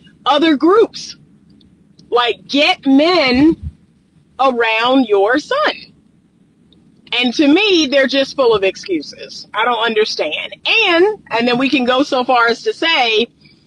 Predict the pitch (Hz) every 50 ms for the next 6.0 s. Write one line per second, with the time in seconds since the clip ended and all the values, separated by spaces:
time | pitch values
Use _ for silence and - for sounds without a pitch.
0 | _ _ _ _ - 262 302 370 508 508 320 294 240 262 294 320 294 302 294 311
1 | 302 320 320 294 277 285 320 349 359 339 330 302 285 - 554 523 - - _ _
2 | _ _ _ _ _ _ _ _ _ _ _ _ - 208 214 - - - 269 285
3 | 330 381 359 311 240 277 320 349 339 311 320 311 - 339 311 294 302 320 320 330
4 | 302 - 269 240 302 349 339 226 - - 202 240 330 - - _ 220 254 339 349
5 | 269 285 381 494 494 392 269 254 226 226 226 226 202 - 214 190 185 185 226 339